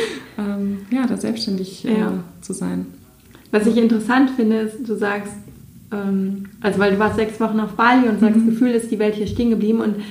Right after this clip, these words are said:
Speaker 2: eigentlich jetzt so von außen betrachtet denkt man, okay, sechs Wochen ist
Speaker 1: Mhm.
Speaker 2: eigentlich gar nicht so lang.
Speaker 1: Ja.
Speaker 2: Aber ich glaube jetzt für dich, wenn man in so einer Sit-, Ausnahmesituation ist,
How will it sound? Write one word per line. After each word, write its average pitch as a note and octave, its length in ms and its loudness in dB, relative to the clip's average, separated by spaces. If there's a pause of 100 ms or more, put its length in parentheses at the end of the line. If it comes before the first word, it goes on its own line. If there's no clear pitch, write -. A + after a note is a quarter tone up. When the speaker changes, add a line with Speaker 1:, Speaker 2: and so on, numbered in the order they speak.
(120)
Speaker 2:
eigentlich G#3+ 240 2
jetzt A3 140 0
so G#3+ 80 -4
von G#3+ 200 -6
außen A3+ 280 -2
betrachtet G#3 540 -4
denkt G3+ 180 -4
man, G3+ 140 -4
okay, G3+ 260 0
sechs G3+ 260 -2
Wochen A3+ 300 0 (260)
ist G3 80 6
Speaker 1:
Mhm. G3 60 6
Speaker 2:
eigentlich G3+ 300 4
gar G3 100 0
nicht G3 220 -2
so A3+ 120 6
lang. A3+ 340 2 (120)
Speaker 1:
Ja. A3 240 0 (120)
Speaker 2:
Aber G#3 220 2
ich G#3 120 -4
glaube G#3+ 340 4
jetzt G3+ 260 -2
für G3+ 80 0
dich, C#4+ 320 2
wenn G3 120 0
man F#3+ 120 2
in G3 160 0
so G3+ 60 0
einer G3 160 2
Sit-, F#3 320 -4
Ausnahmesituation G3 1120 0
ist, B3 280 -2